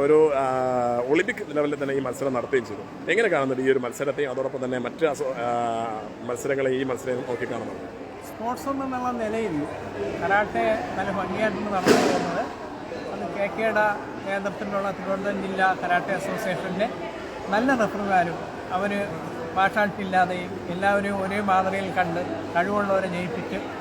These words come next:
Speaker 2: മുന്നോട്ട് കൊണ്ടുപോകുക എന്നുള്ളതാണ് നമ്മുടെ ലക്ഷ്യം. അത് പൂർണ്ണമായും ഇവിടെ വിജയിക്കുന്നു. അത് കുട്ടികൾ തൃപ്തരാണ്. അതുകൊണ്ട് അവർ ഇവിടെ നിന്നും സ്റ്റേറ്റ്, നാഷണൽ പങ്കെടുക്കും, ഒരു സംശയം വേണ്ട.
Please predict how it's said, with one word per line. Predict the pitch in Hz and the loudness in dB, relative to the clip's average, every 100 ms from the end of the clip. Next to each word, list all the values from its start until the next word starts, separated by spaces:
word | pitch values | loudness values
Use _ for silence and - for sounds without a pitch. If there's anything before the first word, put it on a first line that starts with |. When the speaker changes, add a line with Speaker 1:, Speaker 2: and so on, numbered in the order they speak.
| - 185 | -8 -4
Speaker 2:
മുന്നോട്ട് | 180 190 190 | 0 0 0
കൊണ്ടുപോകുക | 202 185 185 180 180 | -2 2 4 4 4
എന്നുള്ളതാണ് | 175 180 175 170 165 170 | 2 4 6 4 2 -2
നമ്മുടെ | 160 165 160 | -2 0 -2
ലക്ഷ്യം. | 156 202 202 - - 180 | -2 -4 -4 -2 0 2
അത് | 185 180 | 2 0
പൂർണ്ണമായും | 208 247 277 262 240 | 2 4 4 6 4
ഇവിടെ | 226 220 | 2 0
വിജയിക്കുന്നു. | 196 214 214 233 220 247 277 - - - | 2 2 2 0 0 0 -2 -4 -6 -2
അത് | 190 185 | -2 -2
കുട്ടികൾ | - 226 214 214 214 | -2 0 2 2 0
തൃപ്തരാണ്. | 190 175 214 220 214 220 254 - - - 175 | -2 -2 2 4 6 4 0 -2 -6 -6 -4
അതുകൊണ്ട് | 185 196 190 | -2 2 2
അവർ | 196 196 190 190 - | 2 -2 -4 -4 -6
ഇവിടെ | 190 190 | -4 -4
നിന്നും | 190 185 190 - - | -4 -4 -6 -6 -6
സ്റ്റേറ്റ്, | - 180 180 208 185 | -4 -2 -2 -2 0
നാഷണൽ | 175 185 185 180 165 | 0 0 -2 -2 -2
പങ്കെടുക്കും, | 170 175 180 - - - - - | -2 0 -4 -4 -6 -6 -6 -6
ഒരു | 175 170 | -4 -2
സംശയം | 170 165 202 190 | -2 -2 -4 -2
വേണ്ട. | 185 | 0